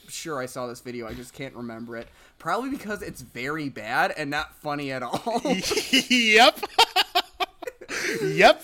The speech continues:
Speaker 2: you're a hundred percent right. I used to watch this and think that this <laughs> was awesome,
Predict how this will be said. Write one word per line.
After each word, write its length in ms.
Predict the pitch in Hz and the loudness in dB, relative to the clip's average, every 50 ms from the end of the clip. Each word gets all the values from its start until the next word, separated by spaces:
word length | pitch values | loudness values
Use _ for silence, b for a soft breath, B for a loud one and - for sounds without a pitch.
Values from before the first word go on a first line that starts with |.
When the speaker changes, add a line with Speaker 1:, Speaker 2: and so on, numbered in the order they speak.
| - - | -10 -10
Speaker 2:
you're 300 | 156 151 170 185 202 202 | -8 -4 2 6 8 8
a 100 | 202 185 | 10 10
hundred 240 | 190 185 185 196 175 | 8 8 6 6 2
percent 320 | 190 196 160 202 190 180 | 2 4 4 4 4 6
right. 280 | 170 175 185 170 151 - - | 8 8 8 8 6 4 2
I 300 | 151 151 160 170 175 180 | 4 6 8 8 8 6
used 340 | 180 185 165 170 175 - - | 4 0 -4 -4 -6 -2 0
to 60 | 175 | 0
watch 280 | 156 151 156 180 180 - | 0 2 2 2 0 0
this 360 | 156 151 139 143 147 - - B B B B B B B _ | -4 -4 -2 -2 -2 -2 -4 B B B B B B B _
and 460 | 165 151 151 151 147 147 143 139 135 123 | 0 2 2 2 2 0 -2 -4 -6 -6
think 260 | - 160 156 151 - | -4 -4 -4 -4 -4
that 200 | 160 151 - - | -6 -6 -6 -6
this 260 | 147 147 - - - | -4 -2 -2 -2 -4
<laughs> 240 | 147 143 - - - | -6 -12 -14 4 4
was 460 | - - - - 226 196 180 - - - _ _ _ _ _ - | 4 4 4 -2 -4 -4 -4 -6 -8 -10 _ _ _ _ _ -8
awesome, 540 | 131 156 214 - - 165 147 147 170 196 | 0 0 0 2 2 -2 -2 -2 -4 -8